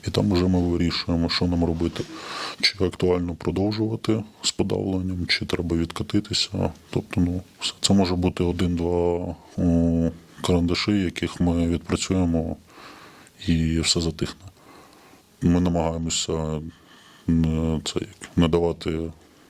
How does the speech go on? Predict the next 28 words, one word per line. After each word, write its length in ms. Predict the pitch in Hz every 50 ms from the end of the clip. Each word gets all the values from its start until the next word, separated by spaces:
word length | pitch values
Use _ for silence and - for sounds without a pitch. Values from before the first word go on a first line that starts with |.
| - - - -
можливості 720 | 92 90 82 82 82 85 85 85 85 82 80 - - 87
дізнатися, 540 | 82 82 85 82 87 82 82 - - - - -
що 200 | - - - 85
ми 400 | 82 82 82 82 82 80 82 76 -
заходимо. 520 | 98 82 80 - - - 80 85 85 85 - - - - - - - - -
Тобто, 240 | - - - - 76
чим 260 | - - - 92 85
тихіше 420 | - 90 - - 98 90 - -
ми 120 | 87 85 82
зайдемо, 640 | 80 82 82 82 87 101 110 117 110 107 101 - - - - - - - -
тим 360 | - - 90 82 82 82 80 80
краще 420 | - - 85 82 80 - - -
для 140 | 82 82 80
нас. 300 | 78 78 82 - - - _ - - - - - - - - - -
Тобто 240 | - - - - 85
навіть 240 | 87 87 85 85 82
зараз 380 | 85 87 85 85 82 - -
на 140 | 78 78 80
виконанні 520 | 80 80 80 80 - - 82 82 82 82
операції 640 | 82 80 - - - 107 107 - - - - 85 85
ми 160 | 85 82 82
будемо 340 | 80 80 85 87 80 82 82
намагатися 560 | 82 82 82 80 87 82 - 90 - - 82
як 140 | 78 - -
можна 360 | 82 82 80 80 80 80 80
тихіше, 460 | - - - - - - - - - 98 - - - - - - - - - - - - - - _ -
без 200 | - 82 80 80
всяких, 460 | - - - 90 82 80 - - 76